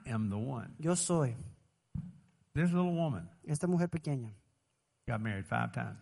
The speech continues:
Speaker 2: se casó cinco veces.
Speaker 1: Probably, you know, has some idea of religion. She's talked
Speaker 2: Quizás,
Speaker 1: about
Speaker 2: quizás
Speaker 1: worship.
Speaker 2: tenía una idea de la religión.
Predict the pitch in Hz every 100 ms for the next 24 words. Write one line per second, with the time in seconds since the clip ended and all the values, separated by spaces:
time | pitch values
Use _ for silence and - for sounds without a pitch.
0 | - - 143 131 135 - 160 160 139 131
1 | 131 - - _ _ _ _ _ _ _
2 | _ _ _ _ _ _ - 220 226 160
3 | 131 - - _ _ 185 185 135 98 165
4 | - 175 175 156 139 113 110 107 113 180
5 | 208 117 110 - 156 104 104 113 113 147
6 | 165 180 170 175 170 151 151 156 147 131
7 | 131 131 127 131 156 240